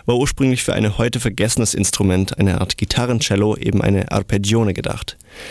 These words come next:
Albinonis, äh, Ade-, Adagio, Entschuldigung, wird oftmals in der Kombination Orgel mit einem Blechinstrument gespielt. Hier ist es überaus reizvoll für Cello, Klavier und Gitarre gesetzt.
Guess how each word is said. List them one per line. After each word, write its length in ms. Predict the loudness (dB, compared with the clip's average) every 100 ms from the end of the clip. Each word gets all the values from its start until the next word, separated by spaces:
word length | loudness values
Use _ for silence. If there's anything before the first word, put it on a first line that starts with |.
| -18 -20 -20 -4
Albinonis, 1000 | -2 2 4 4 4 2 2 0 -2 -4 -4 0
äh, 60 |
Ade-, 400 | 0 2 2 0 -2 _ _ -4
Adagio, 400 | -2 0 0 0
Entschuldigung, 440 | 0 0 0 -2 -4 -14 -10
wird 200 | -6 -4
oftmals 520 | -4 -4 0 0 0 0
in 100 | 0
der 100 | 0
Kombination 1120 | 0 0 0 -6 -12 _ 0 0 0 0 0
Orgel 360 | 0 0 0 0
mit 100 | 0
einem 220 | 0 0
Blechinstrument 720 | 0 0 -2 -2 -2 0 0
gespielt. 520 | -2 -2 -4 -4 -8 -2
Hier 180 | 0
ist 180 | 0 0
es 140 | -2 -2
überaus 520 | 0 0 0 -2 -2
reizvoll 480 | -2 -2 -2 -2 0
für 220 | -2 -2
Cello, 380 | 0 0 0 -2
Klavier 460 | -4 0 2 2
und 160 | 0 -4
Gitarre 460 | -4 -2 0 0 -2
gesetzt. 480 | -2 -2 -4 -6